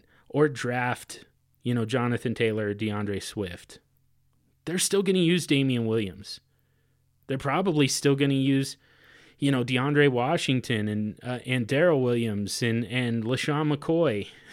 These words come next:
<laughs> Darwin Thompson. These guys are all probably still gonna get on the field, but at the very least, they're gonna split it between Damian Williams and whoever. At least for twenty twenty, that's gonna be the case.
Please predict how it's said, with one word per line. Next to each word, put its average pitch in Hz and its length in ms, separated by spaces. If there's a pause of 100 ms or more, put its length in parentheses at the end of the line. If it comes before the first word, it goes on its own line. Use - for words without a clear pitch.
(100)
<laughs> - 480
Darwin 147 380
Thompson. 139 560
These 143 220
guys 208 280
are 165 100
all 151 180
probably 151 540
still 147 240
gonna 139 220
get 131 160
on 135 160
the 120 80
field, 127 420
but 135 180 (360)
at 151 120
the 151 80
very 156 300
least, 135 500
they're 117 160
gonna 160 280
split 151 460
it 117 140
between 123 460
Damian 127 440
Williams 117 480
and 110 220
whoever. 95 640 (880)
At 135 160
least 175 300
for 143 140
twenty 123 400
twenty, 95 460
that's 95 260
gonna 98 220
be 92 160
the 85 100
case. - 480